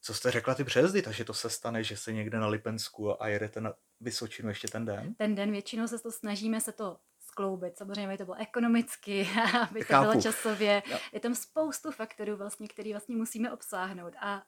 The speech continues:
Speaker 2: velký i proces je tam jako plánování.
Speaker 1: Hmm.
Speaker 2: Tak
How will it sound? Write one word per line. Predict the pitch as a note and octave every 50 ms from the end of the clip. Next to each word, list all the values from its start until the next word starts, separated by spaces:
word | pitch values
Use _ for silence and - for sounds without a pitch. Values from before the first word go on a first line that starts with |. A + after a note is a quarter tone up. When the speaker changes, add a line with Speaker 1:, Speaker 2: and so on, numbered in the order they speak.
| _
Speaker 2:
velký | F#3 G#3+ A3 A3 G#3+ - A3+
i | A3+ - A3+ A#3+
proces | - - G#3 G3+ - G#3 G3 -
je | -
tam | - F#3+
jako | G3 - -
plánování. | A#3 - A3 G3+ F3 F3+ G3 A3+ B3+ A3 E3 D3 D3 D3+ D3+ D#3 D#3+ E3 - - _ _ - - -
Speaker 1:
Hmm. | C3 C#3+ D3+ D3 C3 A#2+ C3+ E3+ - _ _ _ _ _ _ _ _
Speaker 2:
Tak | - G#3+